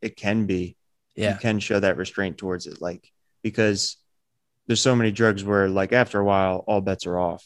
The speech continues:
Speaker 1: Like, you've already gone past the point of no return. Your body needs it. You feel
Speaker 2: Mm-hmm.
Speaker 1: sick when you don't take it.
Speaker 2: Become
Speaker 1: You're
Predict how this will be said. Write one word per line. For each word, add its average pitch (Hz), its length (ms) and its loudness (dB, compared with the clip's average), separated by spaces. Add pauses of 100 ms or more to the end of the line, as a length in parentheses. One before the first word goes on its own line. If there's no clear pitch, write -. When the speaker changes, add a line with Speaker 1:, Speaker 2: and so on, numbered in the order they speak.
Speaker 1:
Like, 92 180 -4
you've 98 120 -4
already 101 260 4
gone 98 360 0
past 95 300 0
the 95 60 -8
point 95 240 -4
of 92 80 -6
no 98 100 0
return. 95 400 -2
Your 90 100 -4
body 90 340 -2
needs 90 280 -6
it. 87 160 -8 (420)
You 95 80 -6
feel 98 160 -2
Speaker 2:
Mm-hmm. 110 100 -2
Speaker 1:
sick 95 200 -2
when 92 80 -4
you 87 80 -4
don't 87 160 -4
take 87 260 -8
it. 87 40 -4
Speaker 2:
Become 107 140 0
Speaker 1:
You're 104 40 -4